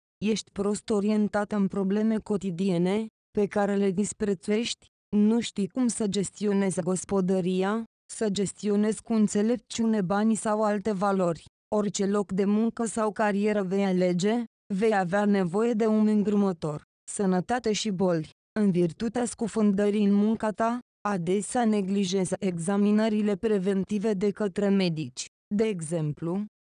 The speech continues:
consideri examinările dentare și fluorografice o pierdere de timp. Vizitează medicul dentistă la fiecare șase luni.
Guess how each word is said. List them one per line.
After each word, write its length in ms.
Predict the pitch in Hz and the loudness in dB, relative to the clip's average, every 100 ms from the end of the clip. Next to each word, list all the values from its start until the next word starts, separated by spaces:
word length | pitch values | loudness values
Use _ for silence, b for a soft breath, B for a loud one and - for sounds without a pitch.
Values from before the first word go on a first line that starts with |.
| - | -2
consideri 580 | 214 208 220 196 214 196 | 2 2 0 -4 -2 -2
examinările 920 | 185 165 202 202 208 214 220 220 214 | -4 -2 0 2 2 2 0 -2 -2
dentare 560 | 196 202 185 214 220 214 | 0 0 0 0 0 0
și 200 | - 208 | -2 -4
fluorografice 1080 | 214 214 208 202 196 185 214 220 247 240 | 0 2 2 2 0 0 -2 -2 -4 0
o 100 | 220 | 0
pierdere 580 | 180 190 214 202 208 202 | 0 -2 -2 0 0 0
de 180 | 180 208 | 0 -2
timp. 400 | - 196 165 - _ _ 208 | 0 -2 -2 -6 _ _ -6
Vizitează 720 | 202 208 220 185 247 262 254 | -4 -2 -2 0 0 0 0
medicul 600 | 240 220 180 175 226 202 | 2 2 0 -4 -2 0
dentistă 640 | 180 180 - 202 - 240 | 0 0 -2 -6 -4 -2
la 180 | 247 240 | 0 0
fiecare 560 | - 214 196 208 196 196 | -2 -2 -2 -2 -2 -2
șase 440 | - 208 196 185 | -2 -4 -2 -2
luni. 340 | 180 165 147 | 0 0 0